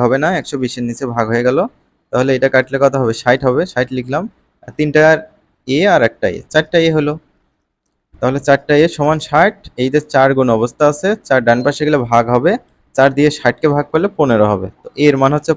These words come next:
পনেরো, এ হচ্ছে বাগানের প্রস্থ ধরে নিয়েছিলাম। আর দৈর্ঘ্যটা কি হবে? আহ, প্রস্থের তিন গুণ,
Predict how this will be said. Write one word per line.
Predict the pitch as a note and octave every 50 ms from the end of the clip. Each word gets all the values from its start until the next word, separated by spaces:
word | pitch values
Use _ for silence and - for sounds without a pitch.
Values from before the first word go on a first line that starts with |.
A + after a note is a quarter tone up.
| -
পনেরো, | D3 C#3 C3+ C3+ C#3+ F3 A3 A#3+ - _ _ _ _ _ _ -
এ | C3+ C#3+ C#3
হচ্ছে | C3 B2 - - F3+
বাগানের | F3 D#3+ C3 A#2+ A#2 A#2 C#3 F#3 G3+ - _ _ _
প্রস্থ | - G3+ G3+ - - C3+ A#2
ধরে | A#2+ A#2 A#2 B2+
নিয়েছিলাম। | B2+ - - G2 F#2+ F#2 G2 - _ _ _ _ _ _ _ _ _ _ _ _ _ - - _ _ _ _ _ _ _ _ _ _ _ _ _ _ _ _ _ _ _ _ _ _ _ -
আর | C#3+ C#3
দৈর্ঘ্যটা | E3 E3 D#3+ F3+ F3 F#3 F3+
কি | F#3 F#3+ F#3
হবে? | F3 D#3+ F#3 A#3 - - _ _ - - _ _ _ _ _ -
আহ, | A#2 A#2 A#2 - _ _ - - _ _ _ _ _ _ _ _ - _ _ _ _ -
প্রস্থের | E3 E3 E3 - - F3+ E3+ F3 -
তিন | E3 D#3 D3+
গুণ, | D3+ D3+